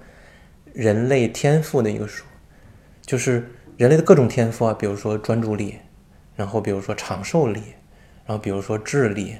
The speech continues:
就是我们都很关心的一些力量。比如说，呃，呃，呃，呃，它里面讲的一些例子，里面讲的赛车手，那赛车手真的很专注。他讲的不是超人啊，不是 Superman，他的标题原文叫 Superhuman。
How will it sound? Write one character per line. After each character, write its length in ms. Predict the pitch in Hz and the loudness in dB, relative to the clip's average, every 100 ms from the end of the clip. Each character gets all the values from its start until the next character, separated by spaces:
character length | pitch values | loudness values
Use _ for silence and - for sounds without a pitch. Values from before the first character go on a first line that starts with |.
| - - | -18 -16
就 120 | - | -6
是 40 | 131 | 0
我 120 | 120 | 2
们 160 | 107 110 | 2 2
都 140 | 160 | 4
很 160 | 170 117 | 4 2
关 180 | 127 131 | 0 0
心 140 | 131 | 0
的 60 | 117 | 0
一 20 | |
些 100 | 117 | -2
力 140 | 113 | -4
量。 160 | 107 101 - | -6 -6 -8
比 80 | 107 | -6
如 120 | 104 | -4
说， 280 | 104 110 110 110 - - - - | -2 0 -2 -6 -20 -20 -20 -20
呃， 180 | - 104 | -8 -6
呃， 180 | 98 101 101 | -4 -6 -4
呃， 180 | 98 95 | -8 -8
呃， 180 | 98 101 - - - - | -12 -14 -16 -20 -20 -12
它 120 | - | -2
里 100 | 104 | 0
面 140 | 104 104 | 0 0
讲 180 | - | -2
的 60 | 110 | -4
一 20 | |
些 140 | 104 110 | -4 0
例 180 | 117 | 2
子， 120 | 113 107 | 0 0
里 100 | 104 | -2
面 220 | 104 104 | -2 -2
讲 140 | 104 | -4
的 80 | 98 | -4
赛 140 | - | -2
车 160 | 117 135 | -2 -2
手， 160 | 127 - | -6 -10
那 80 | - | -12
赛 140 | 107 113 | -8 -6
车 60 | |
手 80 | 110 | -6
真 140 | - | -6
的 60 | 117 | -8
很 140 | 110 | -8
专 200 | 92 98 | -10 -10
注。 160 | 101 101 - - - - - - | -10 -14 -18 -20 -20 -20 -20 -20
他 140 | - 175 | 0 2
讲 160 | 160 | 4
的 80 | 110 | 2
不 100 | 107 | 0
是 100 | 120 | -2
超 340 | 139 - 151 151 | -2 -2 4 6
人 140 | 110 | 6
啊， 100 | 107 | 2
不 140 | 101 107 | -4 -4
是 140 | 117 | -8
Superman， 580 | 110 - 143 143 104 98 - - - - - | -8 -4 -4 -2 -6 -6 -12 -20 -20 -20 -4
他 120 | 131 | 0
的 80 | 123 | 2
标 220 | 123 131 | 4 4
题 380 | 131 110 107 110 | 2 -2 -2 -2
原 160 | 117 104 | -2 -2
文 100 | 117 | 0
叫 80 | 107 | -2
Superhuman。 640 | - 117 110 - 123 104 | -2 -4 -4 -2 -2 -2